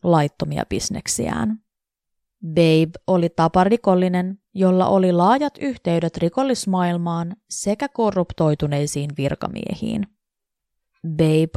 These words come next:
oli lähes kaksi metriä pitkä, komea ja charmikas mies. Doris tunsi lähes välittömästi vetoa miestä kohtaan,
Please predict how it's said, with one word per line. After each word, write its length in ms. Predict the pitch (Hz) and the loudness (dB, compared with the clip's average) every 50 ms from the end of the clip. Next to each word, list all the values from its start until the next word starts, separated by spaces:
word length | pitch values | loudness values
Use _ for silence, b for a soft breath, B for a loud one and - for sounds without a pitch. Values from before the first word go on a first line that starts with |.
| - | 0
oli 220 | - 185 175 175 175 | 2 4 4 4 4
lähes 340 | 180 175 185 190 - - - | 4 4 2 0 -2 -4 -2
kaksi 360 | - 175 175 - - - 196 | 0 0 0 0 -4 -4 -2
metriä 420 | 190 196 190 - 196 208 202 202 | -2 -2 -2 -2 -2 -2 -2 -2
pitkä, 520 | - - 247 240 233 - - - 190 180 180 - _ _ _ _ _ | -2 -4 -4 -4 -4 -6 -8 -6 -6 -6 -6 -8 _ _ _ _ _
komea 520 | _ - 170 170 180 190 190 190 190 190 196 - _ _ | _ 0 2 4 4 4 4 4 4 2 -2 -6 _ _
ja 200 | 220 214 226 254 254 - | 2 2 2 2 0 -4
charmikas 760 | - - - 196 175 156 143 139 143 - - - - - - | -6 0 2 2 2 2 0 -4 -8 -8 -10 -10 -12 -10 -8
mies. 500 | - - - - 190 - - - - - _ _ _ _ _ _ _ _ _ _ _ _ _ _ _ _ _ _ 165 165 | -8 -8 -8 -8 -8 -8 -8 -8 -12 -14 _ _ _ _ _ _ _ _ _ _ _ _ _ _ _ _ _ _ 0 2
Doris 520 | 175 170 165 165 165 170 175 175 - - - | 4 6 6 6 6 4 4 2 0 -2 -2
tunsi 360 | 196 185 196 196 - 214 202 | 0 2 2 2 2 2 4
lähes 360 | 202 196 208 208 190 - - | 4 4 4 2 0 0 2
välittömästi 760 | 175 175 185 202 202 - 233 220 226 220 - - 240 214 214 | 2 4 4 2 2 0 0 0 0 0 0 -2 -2 0 0
vetoa 380 | 262 285 - - 214 196 190 | 0 -2 0 0 0 2 2
miestä 420 | 185 190 190 190 180 - - - 170 | 2 4 2 2 2 0 -2 -6 -8
kohtaan, 720 | - - 190 226 247 - _ - 196 180 175 175 180 185 | 0 2 2 2 2 0 _ 0 0 2 2 0 -2 -4